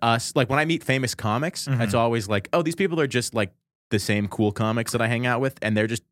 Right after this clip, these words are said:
Speaker 1: they just took it to the highest level,"
Speaker 2: But
Speaker 1: right?
Speaker 2: that is different
Speaker 1: It is
Speaker 2: because
Speaker 1: different.
Speaker 2: comics are
Speaker 1: Comics are
Speaker 2: inherently
Speaker 1: in-,
Speaker 2: normal.
Speaker 1: different.
Speaker 2: They're like
Speaker 1: But I've also met a lot of non-comic celebrities, and generally my take is kind of like, "They're just people." Like,
Speaker 2: Yeah.
Speaker 1: and I think that's what a lot of, a lot
Speaker 2: Yeah.
Speaker 1: of people don't understand until they've met people like that, where it's like, whatever. And so these are just two people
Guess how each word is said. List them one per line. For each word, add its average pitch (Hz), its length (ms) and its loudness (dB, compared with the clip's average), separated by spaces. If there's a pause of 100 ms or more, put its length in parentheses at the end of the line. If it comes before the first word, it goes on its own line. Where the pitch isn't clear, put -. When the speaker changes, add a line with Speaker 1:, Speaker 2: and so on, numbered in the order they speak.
(120)
Speaker 1:
they 101 140 2
just 110 120 -2
took 110 200 0
it 117 80 0
to 117 80 -2
the 107 80 0
highest 117 280 -2
level," 143 240 0
Speaker 2:
But 139 100 2
Speaker 1:
right? 147 100 4
Speaker 2:
that 147 80 2
is 147 260 2
different 104 480 -2 (100)
Speaker 1:
It 151 140 6
is 196 100 4
Speaker 2:
because - 40 -8
Speaker 1:
different. 175 260 2
Speaker 2:
comics 165 340 0
are 117 380 0
Speaker 1:
Comics 139 100 0
are 175 220 4
Speaker 2:
inherently 143 300 0
Speaker 1:
in-, 120 40 -2
Speaker 2:
normal. 104 360 0
Speaker 1:
different. 117 340 2
Speaker 2:
They're - 20 -4
like 92 180 -4 (520)
Speaker 1:
But 123 260 2 (220)
I've 123 140 4
also 139 180 0
met 127 140 0
a - 20 -2
lot 107 140 2
of 90 100 -4
non-comic 92 640 0
celebrities, 92 380 -2
and 95 200 -6
generally 95 480 -2
my 90 140 -2
take 85 260 -6
is 82 80 -6
kind 85 240 -4
of 78 80 -6
like, 76 320 -6 (240)
"They're 156 140 -2
just 95 220 -6
people." 85 420 -8
Like, 139 140 2
Speaker 2:
Yeah. 104 80 -4
Speaker 1:
and 139 60 0
I 135 60 2
think 147 180 -2
that's 139 200 -2
what 117 100 0
a - 20 -2
lot 98 220 0
of, 104 100 -4
a 104 60 -2
lot 104 140 2
Speaker 2:
Yeah. 113 60 0
Speaker 1:
of - 40 -14
people 101 220 -2
don't 92 160 -2
understand 87 320 -4
until 82 200 -4
they've 78 200 -4
met 82 240 -2
people 92 200 -6
like 85 120 -4
that, 85 100 -4
where 85 60 -4
it's 82 100 -8
like, 82 100 -6
whatever. 90 220 -2
And 104 100 -4
so 117 120 0
these 131 180 -2
are 156 60 -2
just - 160 -8
two 107 120 0
people 90 400 -6